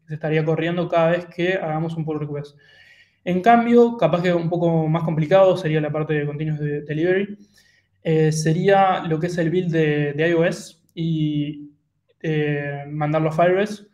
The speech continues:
También tenemos, eh, la misma sintaxis, el nombre, la máxima duración, eh, qué variables precisamos que use de las environment variables y a su vez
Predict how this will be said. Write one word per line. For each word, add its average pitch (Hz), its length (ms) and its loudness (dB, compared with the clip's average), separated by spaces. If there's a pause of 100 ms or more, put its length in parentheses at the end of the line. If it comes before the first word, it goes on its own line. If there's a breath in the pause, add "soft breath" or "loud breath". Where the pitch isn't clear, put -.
(380 soft breath)
También 170 320 2
tenemos, 165 680 0
eh, 156 300 0
la 151 360 -2
misma 165 240 -4
sintaxis, 185 640 0
el 156 100 -2
nombre, 185 680 -2
la 151 340 -2
máxima 160 320 -4
duración, 190 760 -4
eh, 160 280 -6
qué 208 100 0
variables 196 680 2
precisamos 170 540 -8
que 160 160 -8
use 170 480 -4
de - 340 -6
las 151 180 -4
environment 160 580 -2
variables 180 560 -2 (800)
y 180 100 -2
a 170 60 0
su 175 160 0
vez 196 420 0